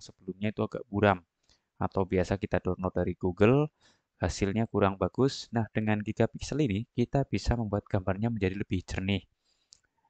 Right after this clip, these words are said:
Kita bisa lihat langsung di websitenya, Topaz Labs, kemudian slash Gigapixel A I, kemudian kalian langsung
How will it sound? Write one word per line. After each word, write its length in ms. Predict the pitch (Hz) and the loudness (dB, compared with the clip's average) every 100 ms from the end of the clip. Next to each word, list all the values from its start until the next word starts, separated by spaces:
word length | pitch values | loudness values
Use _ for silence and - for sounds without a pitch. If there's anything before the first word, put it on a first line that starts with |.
| _ _ _ | _ _ _
Kita 160 | 110 110 | -2 0
bisa 240 | 101 101 | 2 4
lihat 240 | 101 98 98 | 4 4 2
langsung 240 | 98 110 | 0 -2
di 80 | 98 95 | 0 0
websitenya, 560 | 92 - 101 104 135 147 | 0 -2 -2 0 0 0
Topaz 320 | 98 - 101 | -2 -2 -2
Labs, 560 | 101 120 - - - - | 4 2 2 -8 -12 -8
kemudian 400 | 98 98 98 95 | -6 -2 0 -2
slash 400 | - 123 127 - | 0 2 2 -2
Gigapixel 800 | - - 98 104 - 117 123 131 _ _ _ _ _ _ _ _ _ _ _ _ - | -4 0 0 -2 -4 -2 0 -2 _ _ _ _ _ _ _ _ _ _ _ _ -4
A 80 | - | 0
I, 240 | 127 180 - _ _ _ - | 0 -2 -4 _ _ _ -10
kemudian 400 | 107 104 117 123 | -6 -2 -2 2
kalian 240 | 110 120 | 2 2
langsung 320 | 117 - 120 | 0 -2 -6